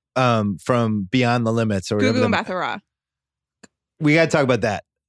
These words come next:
Speaker 2: Uh, I, uh, you haven't seen the most recent episodes, so, uh, episode six, I, I'll, I'll
Speaker 1: They're
Speaker 2: keep
Speaker 1: like,
Speaker 2: quiet.
Speaker 1: "Let's take one of the most likable younger actresses we have and give her the worst role possible."
Speaker 2: So she's the, she's the booker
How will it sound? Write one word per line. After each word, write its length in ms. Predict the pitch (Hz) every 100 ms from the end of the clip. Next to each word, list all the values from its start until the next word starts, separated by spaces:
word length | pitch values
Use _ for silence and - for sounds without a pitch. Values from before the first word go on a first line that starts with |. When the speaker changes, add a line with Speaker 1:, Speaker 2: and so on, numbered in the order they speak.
| -
Speaker 2:
Uh, 200 | 196 196
I, 240 | - 170 127
uh, 340 | 139 - - -
you 200 | 233 277
haven't 280 | 311 240 233
seen 120 | 220
the 60 | 185
most 180 | 180 196
recent 260 | 196 233
episodes, 540 | 233 254 262 262 254 -
so, 520 | 208 185 175 175 190 _ -
uh, 80 | -
episode 420 | - 349 269 220
six, 400 | - 208 180 - -
I, 100 | 139 - 202
I'll, 160 | 214 -
I'll 60 |
Speaker 1:
They're 120 | 170
Speaker 2:
keep 80 | 175
Speaker 1:
like, 100 | 165
Speaker 2:
quiet. 120 | - 180
Speaker 1:
"Let's 180 | 202
take 240 | - 247 202
one 160 | 208
of 60 | 190
the 60 | 170
most 280 | 156 139
likable 680 | 143 139 156 147 139 135 113 - 160
younger 360 | 143 147 135
actresses 480 | 135 131 - 135 104
we 100 | 123
have 360 | 117 120 113 95 - - _ _ _ _ _ _
and 140 | 147 135
give 160 | 156
her 120 | 147 156
the 100 | 139
worst 300 | 127 135 -
role 160 | 131
possible." 640 | 110 113 110 - 104 92 98 170 _ _ _ _
Speaker 2:
So 100 | -
she's 240 | 247 370 302
the, 220 | 370 311
she's 420 | - - 294 285 233
the 80 |
booker 460 | 208 240 233 156